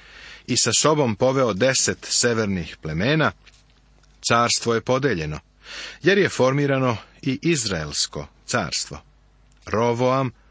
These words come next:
čovek koji nije imao mudrost ni diplomatiju svoga oca Solomuna, bio je odgovoran za podelu carstva. Severno carstvo će konačno otići u ropstvo u Asiriju,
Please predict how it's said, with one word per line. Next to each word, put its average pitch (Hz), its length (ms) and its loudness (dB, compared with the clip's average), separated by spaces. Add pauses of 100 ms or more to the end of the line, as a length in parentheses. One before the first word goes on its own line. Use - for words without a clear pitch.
(260)
čovek 127 440 2
koji 120 260 0
nije 135 320 0
imao 95 280 0
mudrost 113 800 -2 (180)
ni 107 180 -2
diplomatiju 101 720 -2
svoga 95 340 -2
oca 95 260 -4
Solomuna, 131 640 0 (600)
bio 196 200 2
je 139 220 2
odgovoran 131 720 0 (240)
za 120 200 -2
podelu 90 420 -2
carstva. - 560 -2 (840)
Severno 113 560 0
carstvo 131 520 0
će - 160 -2
konačno 113 560 -2
otići 110 440 -4
u 98 40 0
ropstvo 98 420 -2
u 87 60 -2
Asiriju, 139 580 0